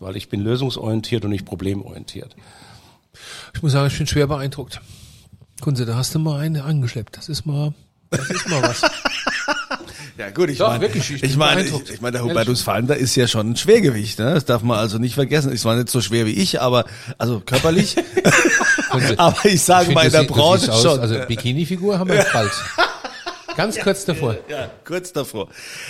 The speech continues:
Speaker 3: Also, äh, lieber Hubertus, vielen Dank, dass du dir die Zeit genommen hast, hier in Dieters Weinbar voranzuschauen, äh, vorbeizuschauen. Und
Speaker 1: Gerne.
Speaker 3: jetzt will ich grad mal voran, äh, vorausschauen. Was hast du denn noch so auf dem Lager? Äh, wie geht's denn weiter? Ich meine,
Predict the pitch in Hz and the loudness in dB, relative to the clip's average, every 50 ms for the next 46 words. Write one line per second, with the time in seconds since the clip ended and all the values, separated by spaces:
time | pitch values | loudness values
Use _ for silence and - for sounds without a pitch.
0 | 139 131 - - 143 165 165 151 165 165 170 - - 151 147 143 143 - 147 147 | -12 -8 2 4 6 6 6 8 6 6 6 4 4 4 4 4 4 2 0 -2
1 | 151 156 156 160 190 190 185 156 151 147 151 151 165 170 170 139 - - 180 180 | -2 -2 0 2 6 6 8 8 8 6 6 6 6 4 2 0 0 2 2 2
2 | 175 170 147 139 151 175 151 165 156 - - 151 139 139 131 131 120 - 123 135 | 2 4 4 4 2 2 0 0 0 0 0 0 2 2 2 2 4 6 6 6
3 | 151 151 151 143 143 143 143 147 139 120 - - 139 135 131 123 117 127 131 135 | 6 4 2 2 4 4 4 4 2 2 2 2 2 2 2 2 0 -2 0 2
4 | 131 120 98 107 113 120 120 123 120 - - 104 107 107 117 - 147 131 143 151 | 2 0 2 2 2 4 4 2 0 -2 -2 -2 0 -2 -2 -2 -4 -2 0 0
5 | 165 190 - - 143 143 131 - 131 123 120 117 131 143 - 180 160 143 156 160 | 0 0 0 2 2 2 2 2 0 2 2 2 2 2 2 0 2 4 6 6
6 | 175 180 - 135 139 143 123 - 143 139 147 - - 160 170 147 - - 147 156 | 4 4 2 -4 -8 -8 -4 -2 0 0 0 0 2 2 2 2 2 0 0 2
7 | 143 131 - 147 135 117 110 120 120 151 170 196 214 196 - - 147 131 131 120 | 0 0 0 -2 -2 0 0 2 2 2 2 0 -2 -6 -6 -8 -8 -6 -6 -4
8 | 117 110 123 135 - 269 - - - - 117 101 98 95 90 - - - - - | 0 2 2 2 2 2 -2 -2 -2 0 0 0 -2 -4 -8 -12 -16 -20 -20 -20
9 | - - _ - 131 - 180 190 185 - 185 175 165 147 - - 160 - - 131 | -20 -12 _ -4 -2 0 0 0 0 -2 -2 -2 -2 -2 -2 -2 -2 -2 -2 -2
10 | 131 135 139 147 170 175 139 120 110 - - - - - 127 135 143 156 151 202 | 0 0 2 2 2 2 0 -2 -4 -4 -6 -8 -8 -8 -10 -8 -8 -6 -4 -4
11 | 208 - - - 190 175 156 127 110 113 107 - 113 90 110 110 135 147 156 165 | -4 -4 -2 -2 -2 0 2 2 2 0 -2 -2 -4 -6 -4 -2 0 0 0 0
12 | - | -4